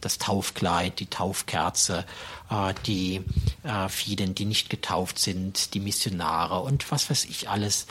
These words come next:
Also im Grunde hundert Predigten, aber nicht die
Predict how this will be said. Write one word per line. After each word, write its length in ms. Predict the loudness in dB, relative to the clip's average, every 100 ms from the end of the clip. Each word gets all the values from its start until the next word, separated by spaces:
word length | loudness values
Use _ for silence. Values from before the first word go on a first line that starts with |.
| -12 -10 -2
Also 260 | 0 2 0 -8 -16 -18 -18 -16
im 80 | -14
Grunde 520 | -4 0 2 2 6
hundert 320 | 8 6 4
Predigten, 600 | 4 4 4 0 4 2 2 -8
aber 160 | -8 -4
nicht 220 | -2
die 80 | -4